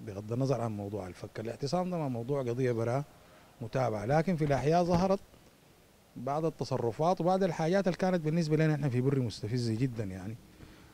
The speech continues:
لأنه وصلت حتى نسواننا يعني. والمسؤولية يتحملها منو؟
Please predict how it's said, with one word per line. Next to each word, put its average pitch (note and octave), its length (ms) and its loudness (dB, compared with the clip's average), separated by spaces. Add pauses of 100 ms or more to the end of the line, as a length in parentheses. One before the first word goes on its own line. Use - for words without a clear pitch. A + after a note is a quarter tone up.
لأنه A2+ 320 -6
وصلت B2 320 -4
حتى C3 280 -4
نسواننا G#2+ 440 -6
يعني. G2+ 220 -12 (2500)
والمسؤولية C3+ 500 4
يتحملها F#3+ 460 6
منو؟ G3+ 300 6